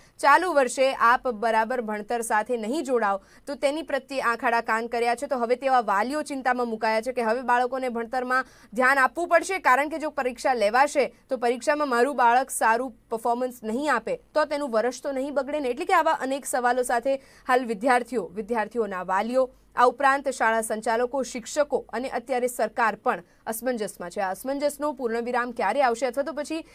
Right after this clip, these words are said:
આ અસમંજસનો નિવેડો ક્યારે આવશે તે જોવા માટે અત્યારે આ તમામ વર્ગો આતુર છે. આપ અમારી સાથે તમામ ચર્ચામાં જોડાયા અને આપના મંતવ્યો જણાવ્યા. પ્રોફેસર સાહેબ, મુકેશજી અને હિરેન, આપનો ખૂબ આભાર.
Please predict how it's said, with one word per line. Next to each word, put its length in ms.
આ 140
અસમંજસનો 520
નિવેડો 360
ક્યારે 300
આવશે 360
તે 120
જોવા 240
માટે 280
અત્યારે 440
આ 100
તમામ 360
વર્ગો 240
આતુર 400
છે. 140
આપ 220
અમારી 260
સાથે 300
તમામ 320
ચર્ચામાં 460
જોડાયા 380
અને 100
આપના 260
મંતવ્યો 440
જણાવ્યા. 380
પ્રોફેસર 400
સાહેબ, 300
મુકેશજી 420
અને 140
હિરેન, 300
આપનો 240
ખૂબ 240
આભાર. 340